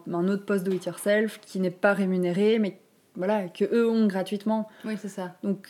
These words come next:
Speaker 1: ça leur permet
Speaker 2: Ça te permet de pouvoir vivre de ton blog et de pouvoir continuer à fournir du, du contenu hyper
Speaker 1: Gratuit,
Speaker 2: intéressant
Speaker 1: voilà.
Speaker 2: et gratuit.
Speaker 1: Bon, après, faut pas que ça soit tous les posts non plus qui soient sponsorisés, sinon, euh,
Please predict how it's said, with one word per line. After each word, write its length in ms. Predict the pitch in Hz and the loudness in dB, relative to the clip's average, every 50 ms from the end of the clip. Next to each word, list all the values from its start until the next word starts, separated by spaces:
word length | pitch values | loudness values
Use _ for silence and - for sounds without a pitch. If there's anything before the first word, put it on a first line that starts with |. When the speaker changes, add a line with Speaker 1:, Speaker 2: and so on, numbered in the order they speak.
| - - | -18 -16
Speaker 1:
ça 180 | - - - 208 | -6 0 4 4
leur 220 | 202 214 214 - | 6 6 4 4
permet 260 | - 226 214 226 226 240 | 2 2 4 6 6 6
Speaker 2:
Ça 60 | 247 | 6
te 60 | 247 | 6
permet 220 | 240 233 240 269 | 4 4 4 2
de 60 | - 240 | 2 0
pouvoir 340 | 202 - 220 214 214 214 | -2 -4 -4 -4 -2 -2
vivre 600 | 202 190 202 254 262 269 262 233 208 202 208 202 | -2 -2 0 0 2 2 0 -2 -2 -2 -2 -2
de 440 | 190 190 196 190 190 190 190 185 185 185 | -2 0 0 0 0 0 0 -2 -4 -4
ton 140 | - 190 180 | -6 -6 -4
blog 400 | 180 180 208 214 240 262 247 220 | -2 0 0 2 2 2 2 0
et 80 | 214 185 | 0 0
de 80 | 190 | 0
pouvoir 360 | 180 - 185 180 196 190 - - | -2 -4 -4 -4 -4 -4 -4 -8
continuer 380 | 214 196 - - 196 208 226 | -10 -10 -8 -6 -4 -2 -2
à 80 | 214 196 | -4 -4
fournir 440 | - 208 196 196 202 208 214 208 185 | -4 -4 -4 -2 -2 -2 -4 -4 -4
du, 320 | 185 180 180 175 175 170 | -6 -6 -6 -6 -6 -6
du 200 | 170 180 180 175 | -4 -4 -4 -4
contenu 540 | - 190 185 175 - 196 196 208 202 196 180 | -4 -6 -8 -6 -6 -4 -4 -2 -2 -2 0
hyper 180 | - 202 208 | 2 2 2
Speaker 1:
Gratuit, 320 | 208 214 196 196 196 233 247 | 2 2 0 -2 0 0 0
Speaker 2:
intéressant 300 | 233 196 185 185 196 214 | 0 2 2 2 2 2
Speaker 1:
voilà. 120 | 220 208 | 0 0
Speaker 2:
et 60 | 190 | -2
gratuit. 380 | 180 180 180 - - - 220 233 | -4 -6 -8 -8 -6 -4 0 2
Speaker 1:
Bon, 80 | 220 208 | 4 4
après, 240 | 208 214 - 247 | 4 2 0 -2
faut 100 | 226 - | -2 0
pas 160 | 202 226 220 220 | 0 0 0 0
que 60 | - | 0
ça 100 | - 208 | -4 -4
soit 160 | - 214 190 | -2 -4 -6
tous 160 | 196 - - | -4 -2 0
les 140 | 233 226 202 | 2 2 2
posts 240 | 220 220 220 - 220 | 2 0 -2 -2 -4
non 80 | 196 | -4
plus 160 | 180 - 220 214 | -4 -4 -6 -6
qui 100 | - 185 | -6 -8
soient 140 | - 196 | -8 -8
sponsorisés, 680 | 185 - - 185 180 - 185 185 190 185 202 220 226 208 | -8 -6 -8 -8 -6 -4 -4 -2 -2 0 0 0 0 0
sinon, 440 | 214 - - 185 190 196 190 185 175 | -2 -6 -6 -6 -4 -4 -4 -2 -4
euh, 120 | 170 170 | -4 -4